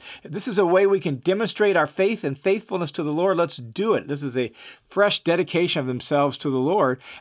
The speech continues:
and not only to the Lord, but to us, that is to Paul and his team, for the sake of the Lord's mission through them. So they didn't just give, like, half-heartedly, like, "Oh,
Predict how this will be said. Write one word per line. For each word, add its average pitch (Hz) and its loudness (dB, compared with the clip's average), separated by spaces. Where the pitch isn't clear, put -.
and 202 2
not 156 4
only 240 2
to 220 -2
the 175 2
Lord, 180 2
but 170 2
to - -6
us, 233 2
that 175 2
is 165 -4
to 185 -2
Paul 208 4
and 151 -2
his 147 -6
team, 165 -4
for 165 -10
the 165 0
sake 180 0
of 170 0
the 170 4
Lord's 160 0
mission 151 -2
through 277 -2
them. 87 -10
So - 0
they 196 4
didn't 254 0
just 151 -2
give, 156 2
like, 139 2
half-heartedly, 170 2
like, 123 0
"Oh, 143 -2